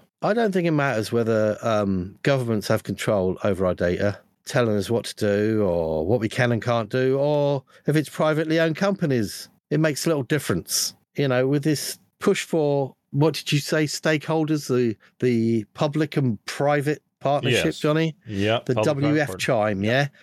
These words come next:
Speaker 1: That's what
Speaker 2: Uh-huh.
Speaker 1: they chime up. The result's the same. It's just big state control. It doesn't matter whether it's government or anybody. Digital I Ds are bad.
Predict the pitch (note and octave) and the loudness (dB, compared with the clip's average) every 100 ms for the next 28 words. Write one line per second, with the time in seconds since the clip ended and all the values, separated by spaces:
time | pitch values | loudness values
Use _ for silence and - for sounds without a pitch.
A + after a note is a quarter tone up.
0 | - D#3+ C3+ D3+ C#3+ C3 C#3+ B2+ A#2 G#2+ | -2 0 2 0 0 0 0 0 0 -2
1 | - - G3 A3+ G3+ A3+ F3+ D3 - A#3 | -8 -4 -2 0 0 -2 -2 -6 0 0
2 | F#3+ - _ - C#3+ - F3 - - E3+ | 0 -4 _ -4 -2 0 0 -2 0 0
3 | - - E3+ D#3+ - C#3+ - G3+ F#3+ - | 0 -2 0 0 0 -4 0 0 0 -4
4 | _ - E3 F3 G3 G#3 F#3+ F3 E3+ F#3 | _ -2 0 0 0 0 0 0 0 0
5 | F3+ E3+ D#3 _ - D3+ - F#3+ F3+ E3+ | 2 2 0 _ -2 -2 0 0 0 2
6 | E3 E3+ D#3+ D3 C#3 E3+ F3+ C#3+ B2+ G2+ | 2 0 0 -2 0 0 2 0 0 0
7 | F2 E2+ _ - D#3 D#3 F#3 F3+ F3+ F3 | -2 -4 _ -4 -2 0 -2 0 -2 0
8 | D3 D3 C3 - A2 G#2 A2 - - - | 0 0 0 0 0 0 -4 -10 -20 -4
9 | A2+ G#2+ - _ - B2 F#2 D2+ - | -2 -2 -6 _ 0 0 0 -6 -10